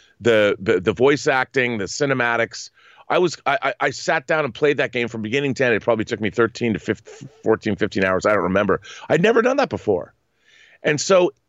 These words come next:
if they can eventually capture, I mean, the, the thing is, video game adaptations, you're not playing them. You're sitting back. It's like watching somebody play a video game for two and a half hours or two hours.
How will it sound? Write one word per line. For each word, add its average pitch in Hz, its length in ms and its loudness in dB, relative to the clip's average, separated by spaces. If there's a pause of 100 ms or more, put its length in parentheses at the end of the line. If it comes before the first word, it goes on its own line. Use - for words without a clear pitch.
(180)
if 226 320 0 (160)
they 175 260 2
can 165 220 -2
eventually 120 960 2 (560)
capture, 120 760 0
I 113 40 0
mean, 139 160 0
the, 139 80 0 (120)
the 143 100 0
thing 220 360 2
is, 202 380 0 (100)
video 165 280 4
game 160 220 2
adaptations, 151 640 0 (380)
you're 160 300 4
not 160 260 0
playing 156 600 2 (120)
them. 87 460 -2 (520)
You're 143 140 2
sitting 180 400 0
back. 147 240 2
It's 143 120 -6
like 139 140 0
watching 131 560 0
somebody 120 380 0
play 135 360 0
a 120 60 2
video 101 360 0
game 95 260 -2
for 95 120 -6
two 98 220 0
and 87 80 2
a 82 40 2
half 82 160 -2
hours 76 380 -2
or 85 80 -8
two 104 200 2
hours. - 300 0